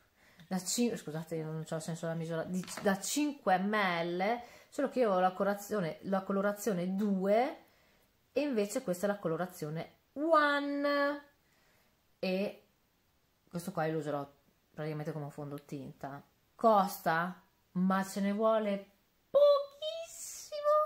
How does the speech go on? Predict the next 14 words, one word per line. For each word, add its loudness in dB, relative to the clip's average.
copre -2
un -2
botto, -10
copre -2
un -4
botto, -2
poi 0
gli -2
ingredienti -4
sono -4
buoni, 2
ne-, -6
nel -2
senso 0